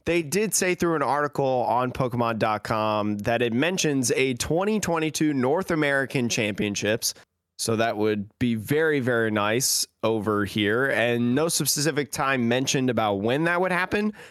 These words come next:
but they did mention a European Championship planned for April twenty twenty-two. So when we were talking about, when Sean mentioned that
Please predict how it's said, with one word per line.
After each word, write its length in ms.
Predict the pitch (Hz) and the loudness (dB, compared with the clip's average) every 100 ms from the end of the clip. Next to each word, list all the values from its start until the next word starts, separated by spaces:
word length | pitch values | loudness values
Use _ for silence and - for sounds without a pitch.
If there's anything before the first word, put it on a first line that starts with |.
| - | -8
but 120 | 151 | -4
they 140 | 151 131 | -2 -2
did 260 | 117 190 | -2 0
mention 320 | 175 165 160 | 0 0 0
a 60 | 139 | 0
European 840 | 139 131 139 127 - 233 240 190 | 0 2 2 0 -2 0 2 0
Championship 800 | 147 143 113 117 110 117 98 - - - _ | 0 0 0 0 0 0 0 -2 -18 -20 _
planned 360 | - 151 143 135 | -2 0 0 0
for 300 | 143 127 123 | 0 0 0
April 480 | 160 151 - 147 131 | 0 -2 0 0 0
twenty 320 | - 135 127 | -2 -2 -2
twenty-two. 440 | 120 127 113 - 117 | -2 -2 -2 0 0
So 180 | - 113 | 0 0
when 160 | 120 | 0
we 60 | 120 | 0
were 180 | 123 120 | 0 0
talking 340 | 156 139 135 | 0 0 0
about, 380 | 123 117 110 - | 0 0 0 0
when 160 | 117 113 | -2 0
Sean 280 | 143 127 | 0 0
mentioned 460 | 120 117 107 123 113 | 0 0 0 0 2
that 280 | 107 104 | 2 0